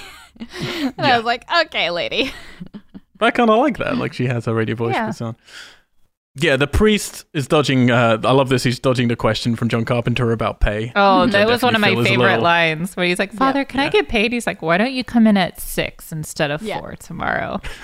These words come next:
Speaker 2: It's a
Speaker 3: It's
Speaker 2: definite
Speaker 3: so
Speaker 2: middle finger to the
Speaker 3: great.
Speaker 2: church.
Speaker 3: It's a great dialogue.
Speaker 1: I love
Speaker 2: Um,
Speaker 1: the
Speaker 2: and then
Speaker 1: priest
Speaker 2: out of
Speaker 1: is just, like,
Speaker 2: nowhere
Speaker 1: boozing it up. That's a good
Speaker 3: Yeah.
Speaker 1: Catholic priest. He's just, like, sipping wine all <laughs> night long.
Speaker 2: They wanted Christopher Lee for this guy.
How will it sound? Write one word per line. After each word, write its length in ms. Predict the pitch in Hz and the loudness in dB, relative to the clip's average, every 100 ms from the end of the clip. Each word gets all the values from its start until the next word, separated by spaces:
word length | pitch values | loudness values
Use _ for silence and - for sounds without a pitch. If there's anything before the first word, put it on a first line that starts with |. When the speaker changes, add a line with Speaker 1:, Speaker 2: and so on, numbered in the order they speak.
| - - _ - | -20 -20 _ -4
Speaker 2:
It's 100 | 226 | -2
a 0 | |
Speaker 3:
It's 80 | 160 | 2
Speaker 2:
definite 240 | 277 285 262 | 2 4 4
Speaker 3:
so 80 | 247 | 4
Speaker 2:
middle 160 | 240 | 2
finger 320 | 220 247 196 | 2 0 2
to 60 | 170 | 2
the 60 | - | 0
Speaker 3:
great. 100 | - | 0
Speaker 2:
church. 480 | 131 120 131 135 - 143 _ | 0 0 0 -4 -4 -12 _
Speaker 3:
It's 100 | 170 | -8
a 40 | |
great 380 | 170 160 156 - | -2 0 0 0
dialogue. 640 | 156 - 165 - 180 - _ _ _ _ | 0 0 -2 -4 -6 -14 _ _ _ _
Speaker 1:
I 60 | 208 | -4
love 140 | 127 | 0
Speaker 2:
Um, 80 | 151 | 2
Speaker 1:
the 60 | 151 | 2
Speaker 2:
and 80 | 165 | 2
then 60 | 180 | 2
Speaker 1:
priest 80 | |
Speaker 2:
out 60 | 180 | 2
of 60 | 160 | 4
Speaker 1:
is 60 | |
just, 140 | 175 180 | 4 6
like, 160 | 147 127 | 4 4
Speaker 2:
nowhere 140 | 127 | 2
Speaker 1:
boozing 320 | 185 190 190 | 0 -2 -4
it 140 | 156 156 | -4 -4
up. 340 | 226 - - - | -4 -6 -10 -14
That's 220 | 202 247 | -12 -8
a 40 | |
good 220 | 190 185 160 | -4 -4 -2
Speaker 3:
Yeah. 80 | |
Speaker 1:
Catholic 400 | 190 175 - - | -2 -4 -6 -16
priest. 380 | - 226 196 165 | -10 -8 -8 -6
He's 120 | 233 | -6
just, 140 | 185 165 | -6 -10
like, 140 | 143 | -12
sipping 420 | - - 208 214 | -12 -10 -6 -6
wine 420 | 185 208 214 190 151 | -2 0 0 -4 -4
all 200 | 170 185 | -4 -2
<laughs> 0 | |
night 240 | 247 220 - - | -4 -2 -4 -6
long. 340 | - 160 - - - _ - | -8 -12 -16 -20 -20 _ 0
Speaker 2:
They 100 | 147 | 4
wanted 240 | 208 254 | 6 4
Christopher 400 | - 240 - 220 | 2 0 2 2
Lee 200 | 175 226 | 4 4
for 100 | - | 2
this 220 | 113 104 - | -2 -4 -4
guy. 320 | 98 107 | -4 -6